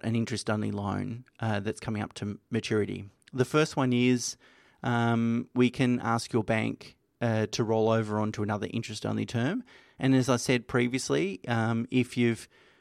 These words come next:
uh, haven't yet done that, so you've just come to the end of the first interest-only term since the loan was set up, uh, then they're probably likely to be happy to do that.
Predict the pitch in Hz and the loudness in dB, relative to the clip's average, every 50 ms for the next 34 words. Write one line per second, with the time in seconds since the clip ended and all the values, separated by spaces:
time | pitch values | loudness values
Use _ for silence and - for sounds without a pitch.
0 | _ - - 117 113 117 123 127 135 127 139 127 120 - - - 113 110 120 - | _ -6 -4 -2 -2 0 0 0 0 2 2 0 0 -2 -6 -6 0 0 0 0
1 | - - - 120 113 113 113 113 127 - - - - 117 107 107 107 104 - 123 | 0 -2 0 0 2 2 2 0 0 -2 -4 -4 -4 -2 -2 -2 -4 -4 -2 -2
2 | 113 - - - 120 110 110 104 - 113 104 110 - - 117 113 110 104 107 98 | -2 -2 -2 -4 -4 -2 -2 -2 -4 -4 -4 -4 -4 -2 -2 -2 0 0 0 0
3 | 107 104 - - - - 123 123 131 131 - - 123 110 - 117 107 - - 107 | -2 -4 -4 -6 -4 0 2 2 2 0 0 -2 -2 -2 -2 -4 -6 -4 -4 -2
4 | 107 101 95 - 120 110 104 104 - - 117 104 - - 113 107 104 107 110 110 | -2 -2 -4 -4 -4 -4 -4 -4 -4 -4 -6 -6 -6 -6 -6 -4 -4 -2 -2 -2
5 | 110 107 104 104 - - 110 104 101 120 170 240 - - - _ - - - - | -2 -2 -4 -6 -4 -2 -2 -2 0 0 -2 -2 -6 -10 -20 _ -20 -20 -20 -20
6 | - _ _ _ _ - 131 120 113 113 110 110 107 110 113 - 113 110 123 120 | -20 _ _ _ _ -8 -4 -2 0 0 0 0 0 0 -2 -4 -2 0 2 2
7 | 120 117 113 113 - - - - - 139 139 139 131 110 104 120 120 117 110 110 | 4 2 0 0 -2 -6 -18 -10 -6 -4 -2 0 -2 -2 0 0 0 0 2 0
8 | 110 107 107 104 104 107 - - 120 110 104 - - 110 104 98 110 107 101 98 | 0 -2 -2 -2 -2 -4 -4 -4 -4 -4 -4 -4 -4 -4 -2 -2 -4 -4 -2 -2
9 | 113 - - - 101 107 98 - 120 123 135 165 208 233 - 208 - | -4 -4 -4 -4 -6 -6 -4 -2 -2 -2 0 0 -4 -4 -6 -10 -16